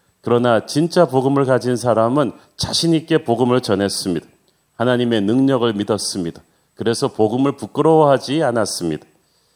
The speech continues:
사실 이렇게 담대하게 복음 전하기는 쉽지 않습니다. 바울이 공중에서나 각 집에서나 거리낌 없이 복음을 전했던 것은 그만큼 하나님을 사랑했기 때문입니다.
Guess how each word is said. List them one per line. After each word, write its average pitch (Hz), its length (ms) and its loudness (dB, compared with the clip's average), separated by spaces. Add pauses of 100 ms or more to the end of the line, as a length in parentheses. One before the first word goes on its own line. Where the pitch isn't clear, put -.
(120)
사실 131 340 -2
이렇게 139 320 2
담대하게 135 1040 2 (200)
복음 113 300 2
전하기는 117 520 2
쉽지 - 400 -4
않습니다. 107 520 -2 (440)
바울이 117 400 4
공중에서나 127 920 0
각 127 240 -2
집에서나 135 680 0 (260)
거리낌 143 440 2
없이 139 300 2
복음을 131 400 2
전했던 120 560 -2
것은 117 440 0 (440)
그만큼 143 720 2 (340)
하나님을 135 680 2
사랑했기 127 680 -2
때문입니다. 101 540 0